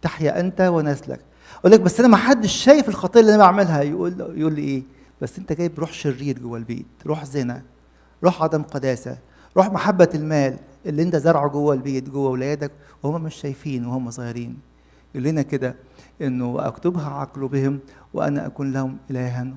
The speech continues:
وهم يكونون شعبي." يقول لي: "ما بقاش في وقت نضيعه في إنه أنا شعب هالك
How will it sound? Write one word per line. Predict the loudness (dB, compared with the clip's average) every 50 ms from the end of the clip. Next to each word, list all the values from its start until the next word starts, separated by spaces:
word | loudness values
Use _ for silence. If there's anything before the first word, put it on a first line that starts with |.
| -14
وهم | -12 -10 -8 -8 -8 -8
يكونون | -10 -12 -12 -12 -12 -10 -10 -12
شعبي." | -12 -14 -14 -14 -14 -16 -18 -20 _ _ -20 -20 _ _ -2
يقول | 0 2
لي: | 2 2 0 -2 -10 -12 -4
"ما | -2 0
بقاش | 0 0 0 0 -2 -4 -6
في | -10 -6 -4
وقت | 0 2 2 0 0 -4 -6
نضيعه | -6 -4 -4 -4 -4 -4 -4 -2 -2 -4 -4 -8 -12 -20 _ _ _ _ _ _ _ _ -10
في | -6 -4 -4
إنه | -2 0 0 0 0 0 -2 -4 -8 -10 -16 _ -12 -8
أنا | -6 -6 -6 -6
شعب | -6 -8 -10 -10 -8 -8
هالك | -8 -8 -8 -10 -10 -12 -16 -18 _